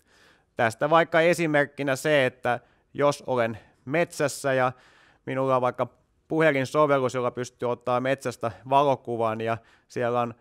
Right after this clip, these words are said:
sovellustuottajan tekemä ohjelma, joka analysoi kuvan perusteella, että minkälainen puusto siinä on,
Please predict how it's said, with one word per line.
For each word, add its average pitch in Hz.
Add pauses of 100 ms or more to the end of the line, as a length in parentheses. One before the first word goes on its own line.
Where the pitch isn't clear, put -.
(100)
sovellustuottajan 120
tekemä 117
ohjelma, 117
joka 110
analysoi 110 (120)
kuvan 135
perusteella, 110
että 110
minkälainen 110
puusto 120
siinä 107
on, 113